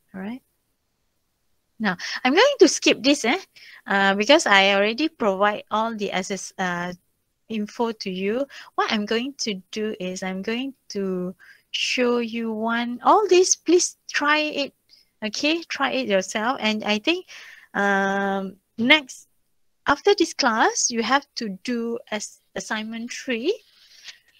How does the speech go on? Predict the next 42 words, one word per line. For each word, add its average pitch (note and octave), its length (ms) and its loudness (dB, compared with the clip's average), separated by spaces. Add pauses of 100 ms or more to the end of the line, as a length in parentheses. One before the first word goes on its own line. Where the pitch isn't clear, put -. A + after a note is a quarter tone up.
I F#3+ 220 4
also, B3 360 4
I A3 140 2
think G4+ 280 -4
assignment C#4+ 400 -2
three E4+ 120 -2
only C#4 200 0
have B3+ 260 -4
two C4 120 -8
question. A#3+ 840 -4
One B3 240 -2
is G3+ 260 -8
on F#3 320 -8
the F3+ 240 -6
flow A#3+ 320 -6
over G3+ 260 -2
broad G3+ 260 -4
crested G3 360 -10
wave. B3 260 0 (400)
The - 140 -8
other G#3 260 -4
one A#3 280 -8
is F3+ 240 -6
on E3+ 420 -6
flow A3 340 -4 (140)
through, G#3 300 -4 (220)
uh, D#3+ 140 -12
contracted - 580 -6
channel. F3 440 -4 (320)
So - 120 0
I'm A#3 180 4
going C#4 240 2
to D#4+ 100 -2
try A#3+ 400 0
out A#3 260 0
activity G3+ 480 -4
three G#3 300 -6
point E3+ 300 -6
one E3+ 280 -4
six - 340 -4
with F3 220 -8
you, G3 240 2